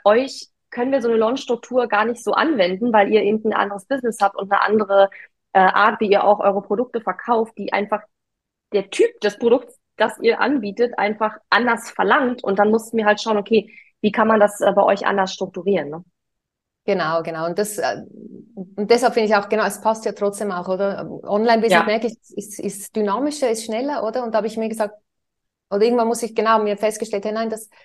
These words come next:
Speaker 2: es muss ja gar nicht so sein bei uns, oder?
Speaker 1: Mhm.
Speaker 2: Weil, äh, genau unsere Produkte viel, viel, äh, länger sind. Und natürlich, wir haben auch immer, wir haben auch die regulären Gruppenstunden, oder? Die sind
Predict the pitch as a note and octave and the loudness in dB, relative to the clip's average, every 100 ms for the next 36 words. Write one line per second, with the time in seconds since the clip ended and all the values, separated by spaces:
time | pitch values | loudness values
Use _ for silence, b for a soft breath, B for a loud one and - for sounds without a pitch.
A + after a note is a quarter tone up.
0 | b _ G3+ A#3 B3 A3 G#3 G3+ G#3 G3 | b _ -6 -4 -2 -2 -2 -4 -8 -12
1 | - G3+ A3 G#3 E3+ E3 E3 D#3+ E3 G#3 | -10 -10 -10 -10 -10 -12 -16 -16 -8 0
2 | G#3 G#3+ F3+ - _ - G3 G3+ G3 F#3 | 2 2 0 -8 _ -4 -2 0 0 2
3 | G#3 A3 A3 G3 G3 _ G3+ G3+ A#3+ - | 0 0 -2 -4 -6 _ -8 -4 -6 -6
4 | G#3 G#3+ G#3 G3+ F3 - G3 F#3 F3 F3+ | -8 -6 -6 -4 -6 -10 -10 -8 -8 -6
5 | F#3 F#3 F3+ F3+ A3 G#3+ G#3+ B B B | -6 -8 -10 -8 -8 -8 -12 B B B
6 | - G#3 G#3 B3 A#3 A3 F#3+ F#3 G#3 G#3 | -6 -2 0 2 2 2 2 2 2 0
7 | G3+ F#3 F#3 F#3 - - F3 E3+ F3 F3 | -2 -2 -4 -6 -12 -14 -6 -4 -2 0
8 | E3+ F3+ G#3+ A3+ A3 - G#3 G3 G3 F3+ | -2 -4 -4 -4 -4 -4 -2 -2 -4 -4
9 | F3 F#3+ F#3 F3+ F3 F3 | -6 -6 -10 -12 -12 -12